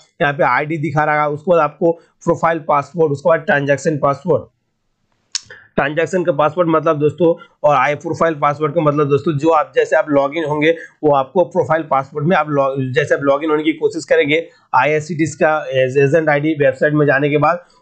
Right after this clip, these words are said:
वो, वो आईडी पासवर्ड डाल के आप एजेंट आईडी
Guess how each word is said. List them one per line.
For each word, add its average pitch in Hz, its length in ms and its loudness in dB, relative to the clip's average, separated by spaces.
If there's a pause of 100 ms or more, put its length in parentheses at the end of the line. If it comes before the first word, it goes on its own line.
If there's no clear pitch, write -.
(100)
वो, 151 120 4
वो 143 260 -2
आईडी 143 240 -2
पासवर्ड 147 320 0
डाल 139 180 0
के 147 180 0
आप 175 260 0
एजेंट 139 360 2
आईडी 156 280 0